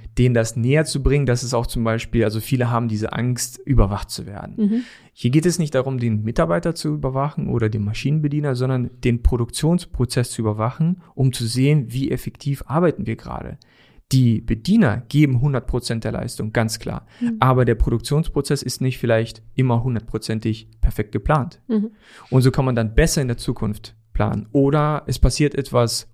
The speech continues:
Speaker 1: Unvorhergesehenes. Und dann ist es halt so wichtig, also, dass die Leute dann auch ein Feedback geben, ähm, auch mit der Plattform zusammenarbeiten. Also das war halt
Speaker 2: Mhm.
Speaker 1: so unser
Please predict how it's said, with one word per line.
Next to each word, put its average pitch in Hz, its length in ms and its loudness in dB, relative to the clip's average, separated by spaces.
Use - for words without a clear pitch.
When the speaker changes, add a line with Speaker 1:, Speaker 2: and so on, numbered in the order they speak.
Speaker 1:
Unvorhergesehenes. 117 1400 0
Und 127 200 4
dann 135 400 2
ist 139 180 0
es 127 120 -4
halt 113 140 2
so 139 240 2
wichtig, 139 300 -2
also, 113 160 -2
dass 110 220 -8
die 113 120 -4
Leute 143 440 4
dann 120 160 -2
auch 117 160 -6
ein 110 80 -6
Feedback 170 420 0
geben, 120 380 -2
ähm, 110 200 4
auch 117 160 4
mit 143 140 2
der 135 60 0
Plattform 131 460 0
zusammenarbeiten. 113 920 0
Also 113 220 -2
das 117 260 0
war 117 140 4
halt 107 160 0
Speaker 2:
Mhm. 214 60 2
Speaker 1:
so 202 160 4
unser 139 560 4